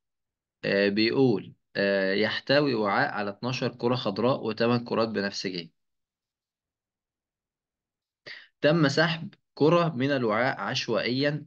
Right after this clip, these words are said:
ثم إرجاعها. مم. خلي بالنا من دي، سحبها وبعدين رجعها. يعني كده الكرات عددهم زي ما هو، ما اتغيرش. طيب، ثم سحبت كرة ثانية عشوائيًا من ال-، من الوعاء.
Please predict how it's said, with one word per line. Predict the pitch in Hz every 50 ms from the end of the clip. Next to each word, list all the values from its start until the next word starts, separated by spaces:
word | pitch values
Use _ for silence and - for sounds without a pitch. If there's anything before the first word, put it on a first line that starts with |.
| -
ثم | - - - 127 135 156 156 147
إرجاعها. | 135 - 117 104 104 101 98 113 107 95 - - 90 - _ _ _ _ _ _ _ _ _ _ _ _ _ _ _ _ _ _ _ _ _ _ _ _ -
مم. | 101 92 90 - - _ - - _ _ _ _ _ _ _ _ _
خلي | - - 117 113 120 120
بالنا | 117 117 120 120 117 110
من | 107 104 98 90
دي، | 98 92 95 - _ _ -
سحبها | - - 113 104 - 135 156 160 165 175 190 196 185
وبعدين | - 104 101 104 104 101 104 120 123 127
رجعها. | 117 110 101 95 92 104 95 92 - - _ _ _ _ _ _ _ _ - - - - _ -
يعني | 104 101 95 101 107
كده | 104 139 131 139 139
الكرات | 131 131 135 117 117 131 151 170 160 - - - _ -
عددهم | 92 92 98 110 127 135 139 147 170 170
زي | 160 123 120 110 117 120 127
ما | 135 135
هو، | 143 165 170 147 120 123 131
ما | 135 113 113
اتغيرش. | 120 110 113 120 120 123 127 123 110 - - - - - - - _ _ _ _ _ _ _ _ _ _ _ _ _ _ _ _ _ _ _ _ _ - - - _ _ _ _ -
طيب، | - 101 95 92 - - _
ثم | - - 139 151 160 156 147
سحبت | 135 - 160 165 160 147 135 131
كرة | - - 156 151 147
ثانية | 139 - 131 120 120 120 123 131 127 113 98
عشوائيًا | 92 98 104 110 - - - 104 - 107 123 135 143 139
من | 127 120 123 131
ال-، | 131 123 117 104 107 110 120 110 117
من | 110 123 139 147
الوعاء. | 143 127 113 107 104 95 98 98 85 -